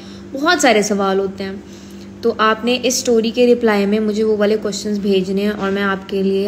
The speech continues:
हर चीज़ के बारे में, editing से लेके, filming से लेके, lighting setup से लेके हर चीज़ मैं आप लोगों को ना detail में explain कर दूँगी, बता दूँगी। Again मैं बता रही हूँ कि मैं expert नहीं हूँ, लेकिन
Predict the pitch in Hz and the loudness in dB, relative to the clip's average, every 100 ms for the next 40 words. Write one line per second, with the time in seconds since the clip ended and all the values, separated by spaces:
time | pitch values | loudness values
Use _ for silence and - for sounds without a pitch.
0 | 196 - 240 277 277 240 220 - 202 190 | -4 -4 2 2 2 0 -4 -2 -2 -2
1 | 185 185 185 196 196 - - 214 214 220 | -2 -2 -2 -4 -8 -14 -4 -2 0 0
2 | 220 208 220 202 196 196 208 202 202 208 | -2 -2 -2 2 2 0 0 0 0 -2
3 | 202 208 202 202 196 196 185 185 202 202 | 0 2 0 0 -2 -2 -2 0 4 4
4 | 202 196 - - - - 214 208 214 202 | 2 -4 -14 -16 -10 -2 0 0 -2 -2
5 | 214 220 214 226 208 208 220 202 - 240 | -2 -2 -2 -2 0 0 -2 -4 -2 2
6 | 233 233 - 233 226 220 220 196 190 214 | 2 2 -2 0 0 2 0 0 -4 -4
7 | 196 196 202 196 196 202 - - - - | -4 -4 -4 -4 -4 -8 -14 -18 -18 -10
8 | 208 220 226 220 220 202 208 196 208 202 | 0 2 6 6 6 2 0 -4 -8 -8
9 | - - 214 214 220 208 185 196 196 220 | -8 0 2 2 2 0 0 0 0 0
10 | 220 - - - 196 185 208 202 202 208 | -4 -10 -18 -8 -4 0 2 2 2 2
11 | 202 214 220 - - 202 202 208 214 208 | 2 0 -4 -8 -6 -2 0 2 2 0
12 | 202 190 202 240 254 247 - 220 226 226 | -2 -2 0 0 -2 -4 0 2 2 2
13 | 226 262 240 233 262 | 0 2 2 0 -4